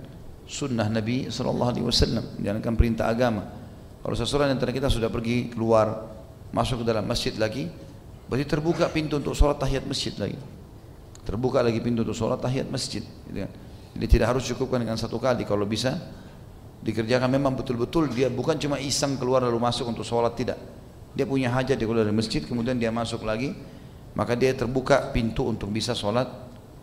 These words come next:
tahiyat masjid. Ya, sholat tahiyat masjid. Tentu sholat tahiyat masjid ini, teman-teman sekalian, dianggap gugur, dianggap gugur kalau seandainya sholat wajib sudah diiqamahkan.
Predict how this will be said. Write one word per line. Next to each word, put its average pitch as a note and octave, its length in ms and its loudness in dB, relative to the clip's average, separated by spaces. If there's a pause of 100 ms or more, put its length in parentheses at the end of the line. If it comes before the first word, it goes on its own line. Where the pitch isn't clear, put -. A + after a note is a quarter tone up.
(180)
tahiyat A2 320 0
masjid. F#2 400 -2 (400)
Ya, - 80 -6
sholat G#2 320 0
tahiyat F2+ 320 0
masjid. - 240 -4 (1400)
Tentu E3+ 240 4
sholat F3 240 8
tahiyat D3 240 4
masjid C#3+ 240 0
ini, D3+ 160 0
teman-teman B2+ 400 2
sekalian, A#2+ 320 2
dianggap B2 400 4
gugur, B2+ 560 4 (320)
dianggap A2 480 2
gugur B2+ 560 4 (240)
kalau A2+ 320 6
seandainya A2+ 800 2 (880)
sholat B2+ 440 8 (680)
wajib B2 400 8
sudah A#2 240 2
diiqamahkan. A2+ 880 2